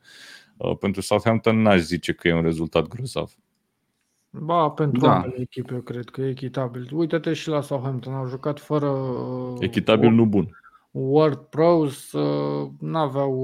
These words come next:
Speaker 2: uh, N-au avut cei mai buni jucători pe teren, e un egal cu Burnley. Burnley care de obicei face rezultate de genul, adică Burnley, hai să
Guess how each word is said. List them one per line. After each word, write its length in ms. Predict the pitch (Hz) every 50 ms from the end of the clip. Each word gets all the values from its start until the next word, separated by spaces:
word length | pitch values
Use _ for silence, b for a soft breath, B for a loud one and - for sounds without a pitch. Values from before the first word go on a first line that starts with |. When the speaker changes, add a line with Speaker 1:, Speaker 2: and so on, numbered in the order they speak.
| 131 131 127 127 123 123 120 123 123 123 131
Speaker 2:
uh, 60 | 135 _ _ _ _ 160 143
N-au 180 | 147 160 156
avut 240 | 147 139 135 143 - _ _ _ _
cei 180 | - - 160
mai 140 | 147 143 139
buni 200 | 131 135 143 139
jucători 420 | 131 131 131 135 131 - 143 135
pe 120 | 135 - 135
teren, 480 | 139 - 143 143 156 156 151 143 143 147 _ _ _
e 100 | - 156
un 120 | 151 147
egal 260 | 143 143 143 165 165 160
cu 80 | _ - -
Burnley. 240 | - 180 175 165 156
Burnley 280 | 170 196 220 247 247 233
care 180 | 220 208 202
de 100 | 202 202
obicei 300 | 190 190 190 - - 226 214
face 400 | 214 - 240 - - - 175 170
rezultate 640 | 151 156 147 143 143 135 135 147 143 139 127 135
de 160 | 123 127 127
genul, 220 | 120 123 131 135 143
adică 220 | 147 151 147 156
Burnley, 420 | 151 151 175 180 190 196 180 180 _ _ _ - - -
hai 140 | - 156 175
să 60 | 170